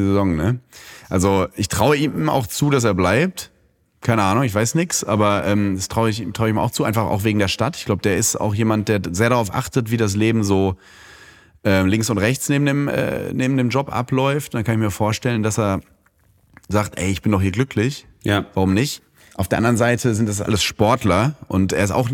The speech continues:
Speaker 1: tatsächlich, auch wenn er jetzt so ein Shootingstar ist, nicht mehr der Jüngste.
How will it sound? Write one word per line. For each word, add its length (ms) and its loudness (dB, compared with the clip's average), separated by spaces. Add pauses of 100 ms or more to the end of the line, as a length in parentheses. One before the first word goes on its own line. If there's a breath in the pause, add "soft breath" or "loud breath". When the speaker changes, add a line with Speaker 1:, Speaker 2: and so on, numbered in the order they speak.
Speaker 1:
tatsächlich, 480 0
auch 140 -2
wenn 120 2
er 100 2
jetzt 160 0
so 80 2
ein 40 2
Shootingstar 600 0
ist, 200 -2
nicht 140 -2
mehr 100 2
der 100 2
Jüngste. 520 0